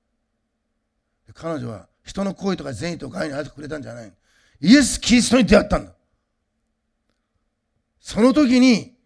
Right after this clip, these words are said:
救われて、愛と命が溢れて、光が溢れたん。<coughs> だから変わっちゃったんですよ。で、そのキリストを見失うと、あの人は正直だから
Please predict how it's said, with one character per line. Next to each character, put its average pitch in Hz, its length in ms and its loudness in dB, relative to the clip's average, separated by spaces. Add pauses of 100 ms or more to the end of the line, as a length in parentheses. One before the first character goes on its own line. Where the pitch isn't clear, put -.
(960)
救 - 300 -6
わ 220 80 8
れ 226 80 8
て、 196 340 4 (540)
愛 269 260 6
と 226 120 2
命 247 300 4
が 214 140 6
溢 208 80 2
れ 277 120 4
て、 185 180 -2
光 302 300 2
が 269 120 6
溢 208 120 0
れ 320 100 4
た 220 140 4
ん。 - 140 -14
<coughs> - 20 -20 (3750)
だ 90 100 -20
か 131 100 -16
ら 135 60 -14
変 - 80 -20
わ 104 40 -20
っ 101 40 -20
ち - 60 -20
ゃ 113 40 -20
っ - 20 -20
た 113 120 -20
ん 113 60 -20
で 104 80 -20
す - 80 -20
よ。 - 140 -20 (640)
で、 151 80 -18
そ 226 160 -6
の 240 100 -4
キ 226 140 -8
リ 226 60 -6
ス - 100 -12
ト 220 80 -10
を - 20 -10
見 202 120 -8
失 208 220 -10
う 165 100 -8
と、 131 240 -14 (280)
あ 165 100 -6
の 190 80 -6
人 175 200 -10
は 139 160 -6
正 170 160 -12
直 165 200 -16
だ 117 80 -16
か 120 120 -12
ら 113 120 -12